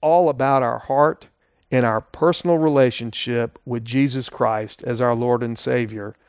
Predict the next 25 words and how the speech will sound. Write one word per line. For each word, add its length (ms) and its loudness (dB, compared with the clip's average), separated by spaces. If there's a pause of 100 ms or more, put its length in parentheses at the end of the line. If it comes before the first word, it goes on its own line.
(380)
and 160 -4
then 280 0
our 200 4
obedience 680 0
to 140 -6
him, 440 -4 (420)
not 300 0
to 120 -2
earn 220 2
our 140 2
salvation, 720 -2
but 160 -8
because 460 -2
we 120 -2
love 400 2
him 360 0
and 160 -4
because 400 0
we 120 0
appreciate 800 0
what 140 2
he's 220 2
done 240 -4
for 320 -10
us. 320 -14